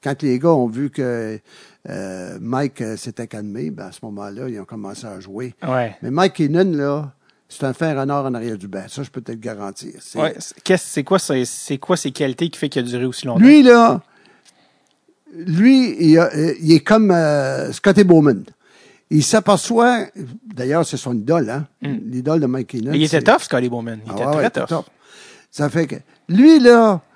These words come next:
Speaker 1: quand il voyait que ça marchait pas à son goût, il pouvait sentir qu'il y avait un joueur qui avait une bonne game,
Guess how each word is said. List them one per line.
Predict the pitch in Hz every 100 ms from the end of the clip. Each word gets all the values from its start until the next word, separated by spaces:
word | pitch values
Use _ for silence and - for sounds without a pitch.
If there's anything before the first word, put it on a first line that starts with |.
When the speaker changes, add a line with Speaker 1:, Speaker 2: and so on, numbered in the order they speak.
| _ _ -
Speaker 1:
quand | 254 226
il | 214
voyait | 170 180 180 226
que | - 156
ça | 160
marchait | 156 143 -
pas | 147 175
à | 160
son | - 139 123
goût, | 135 196 214 190 _ _ _ _ -
il | 131
pouvait | - 160 190 196
sentir | - 240 226 - 247 226
qu'il | 180
y |
avait | 156 170
un | 170 165
joueur | 170 196 175
qui | 147
avait | 131
une | 139 135
bonne | 180 175
game, | 147 165 180 202 202 196